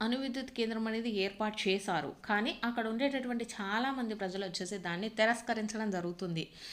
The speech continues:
ఎందుకు తిరస్కరిస్తూ ఉన్నారు అంటే, ఇక్కడ విద్యుత్ మిగులు ఉండటం, అలాగే భూములు కోల్పో-, కోల్పోవడము, ఇవన్నీ ఒక కారణం అయినప్పటికీ,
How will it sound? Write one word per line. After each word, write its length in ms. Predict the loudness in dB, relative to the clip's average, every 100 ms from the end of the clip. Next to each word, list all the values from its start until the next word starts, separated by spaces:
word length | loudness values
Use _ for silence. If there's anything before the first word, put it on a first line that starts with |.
| -4 2
ఎందుకు 320 | 4 4 2
తిరస్కరిస్తూ 680 | 2 0 2 2 2 0 -2
ఉన్నారు 340 | 0 0 0
అంటే, 340 | 0 -2 0 2 2 0 -10 -14 -6
ఇక్కడ 460 | -4 4 6 6 6
విద్యుత్ 400 | 2 0 0 2
మిగులు 300 | 2 2 2
ఉండటం, 460 | 2 0 0 0 2
అలాగే 320 | 2 2 2
భూములు 320 | 0 0 -2 0
కోల్పో-, 720 | 0 0 2 0 0 -6 0
కోల్పోవడము, 640 | 2 2 2 0 0 -2
ఇవన్నీ 380 | -2 -2 -2 0
ఒక 260 | 0 -2
కారణం 400 | -2 -2 -2 -2
అయినప్పటికీ, 640 | -4 -4 -4 -4 4 4